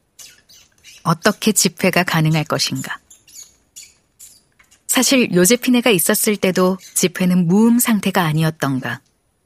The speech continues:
그녀의 실제 휘파람 소리가 그것에 대한 기억보다 정말로 우렁차고 생기발랄했었을까?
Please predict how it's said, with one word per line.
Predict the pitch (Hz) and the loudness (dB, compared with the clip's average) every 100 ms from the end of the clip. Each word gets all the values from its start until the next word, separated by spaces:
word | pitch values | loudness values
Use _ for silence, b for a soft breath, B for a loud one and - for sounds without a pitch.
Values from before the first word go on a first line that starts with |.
| _ _ _ _ _ _ _ _ _ _ _ _ _ _ _ _ _ _ _ - | _ _ _ _ _ _ _ _ _ _ _ _ _ _ _ _ _ _ _ -4
그녀의 | - 165 165 | 0 2 2
실제 | - 247 - 233 | 0 0 2 0
휘파람 | 240 - 226 220 | -2 -4 0 0
소리가 | - 202 190 175 170 165 _ _ _ _ _ _ - | 0 -2 -2 -2 -2 -4 _ _ _ _ _ _ -6
그것에 | 185 175 175 | -2 -2 -2
대한 | 165 156 | -2 -2
기억보다 | 156 160 147 - 147 135 135 _ _ _ _ - | 0 -2 -4 -8 -10 -10 -12 _ _ _ _ -6
정말로 | - 165 175 170 | 0 2 2 2
우렁차고 | - 180 196 190 180 160 160 160 | 0 0 0 -2 -4 -2 0 0
생기발랄했었을까? | - 226 220 220 175 151 143 - 139 - - 165 | 0 -2 -2 0 0 0 -2 -4 -4 -4 -4 -4